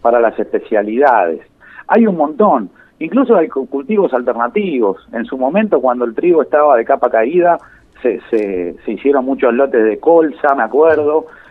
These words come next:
que si bien es un commodity, se comporta como un commodity, en ese momento funcionaba casi como una especialidad, también arveja, este, se hizo garbanzo en zona, etcétera, etcétera, como alternativos que podían generar más valor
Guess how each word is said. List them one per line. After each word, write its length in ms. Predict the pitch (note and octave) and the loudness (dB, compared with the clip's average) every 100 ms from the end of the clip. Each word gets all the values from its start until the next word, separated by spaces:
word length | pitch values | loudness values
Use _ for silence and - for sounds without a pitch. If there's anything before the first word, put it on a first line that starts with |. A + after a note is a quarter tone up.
| - - | -20 -6
que 340 | A2 G#2+ G#2+ - | -2 0 -2 -4
si 100 | A2+ | -2
bien 380 | C#3 C#3 A#2+ - - - - | 0 -2 -8 -12 -20 -10 -2
es 180 | C#3+ | -2
un 100 | C#3 | 0
commodity, 520 | B2 C3 D#3+ D#3+ C3 A#2+ | 0 2 4 4 2 -4
se 120 | A#2 | -4
comporta 400 | A#2 A#2 D3+ C#3 | -2 -2 0 0
como 200 | C#3 D3+ | -2 -4
un 60 | |
commodity, 480 | C#3+ D3+ E3 E3 C#3 | -4 0 0 0 -2
en 80 | C#3 | -6
ese 160 | C#3+ C#3+ | -6 -4
momento 400 | C#3 E3 D#3 B2+ | -4 -4 -4 -6
funcionaba 500 | B2 A#2+ C#3+ C3+ - | -6 -2 0 0 0
casi 260 | E3+ - | -4 -4
como 180 | B2+ B2 | -4 -2
una 100 | C3 | -4
especialidad, 720 | A#2+ B2 A#2+ A2+ C#3 E3 C#3+ - - _ - | -4 -4 -4 0 2 4 2 -4 -20 _ -2
también 360 | B2 C#3+ D3+ | 0 0 0
arveja, 640 | A#2+ C3 E3 D3 - A2+ A2+ - - _ | 2 4 4 2 0 -2 -2 -8 -20 _
este, 420 | A#2+ G2+ - A2+ | -2 -2 0 -2
se 100 | F#2+ | -2
hizo 180 | D3 B2 | -4 0
garbanzo 640 | G#2+ A2 D3+ D3 A#2+ - G#2+ | 2 2 2 2 -2 -6 -8
en 80 | |
zona, 400 | G2 C#3 B2+ G#2+ | -2 0 0 -2
etcétera, 420 | G#2 - D3 C3+ A#2+ | -4 -2 -2 0 0
etcétera, 300 | D#3 C3 A#2+ | 0 0 -2
como 200 | A#2+ A#2+ | 0 0
alternativos 800 | A#2+ B2+ C#3 C3+ G3+ G#3+ G#3 G#3 | 0 -2 -2 -4 0 2 2 2
que 100 | C3+ | -2
podían 340 | C3 C#3+ D#3 | 0 0 -4
generar 380 | - B2 C#3 D3 | -6 -2 0 0
más 180 | D#3 D3+ | 2 2
valor 420 | D3+ F3 F#3 | 2 4 2